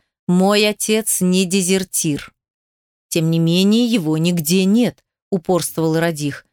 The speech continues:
"Ни в башне, ни в крепости, ни в городе. Мы спрашивали у ворона, где искать вашего отца, хотя не просто беседовать с Богом, утратившим вместилище, спрашивали, что случилось. Однако ответ получили двусмысленный".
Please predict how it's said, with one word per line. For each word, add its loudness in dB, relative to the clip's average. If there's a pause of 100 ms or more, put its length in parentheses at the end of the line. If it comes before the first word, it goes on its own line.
(180)
"Ни 2
в -6
башне, 0
ни 4
в -8
крепости, -4
ни 2
в 0
городе. -2 (480)
Мы 2
спрашивали 0
у 2
ворона, 0
где 0
искать -2
вашего 0
отца, -2 (540)
хотя 0
не 2
просто -4
беседовать 0
с -2
Богом, 0
утратившим -2
вместилище, 0 (420)
спрашивали, 0
что -2
случилось. -2 (340)
Однако 0
ответ -2
получили 0
двусмысленный". 0